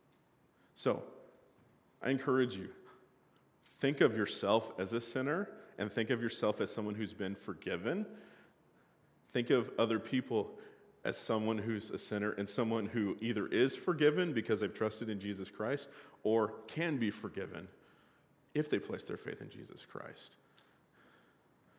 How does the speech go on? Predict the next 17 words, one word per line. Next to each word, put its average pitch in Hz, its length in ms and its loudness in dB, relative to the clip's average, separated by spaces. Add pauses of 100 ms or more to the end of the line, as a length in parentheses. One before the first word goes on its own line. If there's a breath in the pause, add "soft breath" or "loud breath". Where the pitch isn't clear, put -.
(1400 soft breath)
We, 131 180 -4
we 139 120 2
need 151 140 2
to 160 80 -4
not 127 200 2
be 117 60 0
so 107 220 0
inconsistent. 107 720 -4
Like, 104 140 -2
some - 180 2
of 208 120 6
us - 160 6
are 104 40 2
a 95 40 4
lot 127 300 4
more 160 220 4
okay 147 540 4